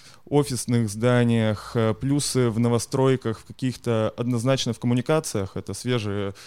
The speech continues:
коммуникации, свежая вентиляция, удобная планировка. Также из плюсов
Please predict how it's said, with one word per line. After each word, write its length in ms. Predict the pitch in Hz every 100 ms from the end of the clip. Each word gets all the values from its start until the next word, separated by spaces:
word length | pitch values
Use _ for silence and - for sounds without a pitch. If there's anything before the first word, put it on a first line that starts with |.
| - -
коммуникации, 760 | 113 117 117 160 160 - 117
свежая 420 | - 123 110 110
вентиляция, 920 | 107 110 135 143 156 151 - 123 117 - -
удобная 440 | 127 123 139 123 113
планировка. 640 | 117 113 120 147 156 - - -
Также 300 | 156 139 127
из 80 | 113
плюсов 440 | - 170 170 127